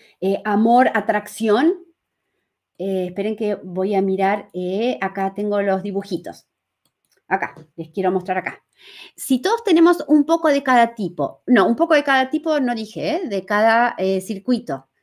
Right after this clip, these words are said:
eh, ¿bien? ¿Cómo sabemos cuál domina? Por ejemplo, yo tengo el sol en el circuito azul, eh, para el sol, ¿qué? Para el sol en rojo y el sol de diseño en negro. Es pa-, bien,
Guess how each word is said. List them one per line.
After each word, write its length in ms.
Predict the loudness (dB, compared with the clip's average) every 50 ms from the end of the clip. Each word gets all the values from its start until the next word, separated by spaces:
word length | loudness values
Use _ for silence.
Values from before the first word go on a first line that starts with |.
| _ _ _ _ _
eh, 360 | -4 -4 -2 -2 -2 -4 -4 -4
¿bien? 320 | -4 -4 -2 -4 -6 _ _ _ _ _ _ -20 _ _ _
¿Cómo 220 | _ 4 4 4 2
sabemos 400 | 0 0 2 4 4 4 2 0 2
cuál 240 | 2 2 2 4 2
domina? 500 | 2 2 2 2 2 0 -2 -4 -2 -2
Por 140 | 0 0
ejemplo, 420 | 0 0 0 -4 -4 -2 -2 -2 0
yo 180 | 0 0 -2 0
tengo 320 | 0 0 2 2 4 2 2
el 120 | 0 0
sol 240 | 0 0 2 2 2
en 80 | 2
el 60 | 0 -2
circuito 340 | -4 -4 -4 -4 -4 -4
azul, 500 | -4 0 2 2 2 2 0 -2 -6 _ _ _ _ _ _ _ _ _ _
eh, 840 | 2 2 4 4 2 2 4 4 4 4 2 2 2 0 0 -2 -2 -2
para 240 | -2 0 2 2 2
el 120 | 2 0
sol, 500 | -2 -2 0 2 2 2 0 -2 -8 -14 _ _ _ _ _ _ _ _ _ _ _ _
¿qué? 140 | -6 -6 -6 -6 _ _ _ _ _ _ _ _ _ _ _ _
Para 200 | -4 -2 -2 -2
el 80 | -2
sol 240 | 0 0 0 0 0 -2
en 160 | 0 0 0
rojo 500 | 2 2 2 2 0 2 0 2 2 2 0
y 120 | -2 -2
el 80 | -2 -2
sol 180 | -4 -4 -4
de 60 | -2 -2
diseño 420 | -4 -4 -4 -4 -4 -4 -2 -2
en 160 | 0 0 2
negro. 340 | 4 4 4 4 4 2 2
Es 120 | -2 -4 0
pa-, 160 | -2 -2 -2 -2 -10 -4
bien, 360 | 2 4 4 4 4 -2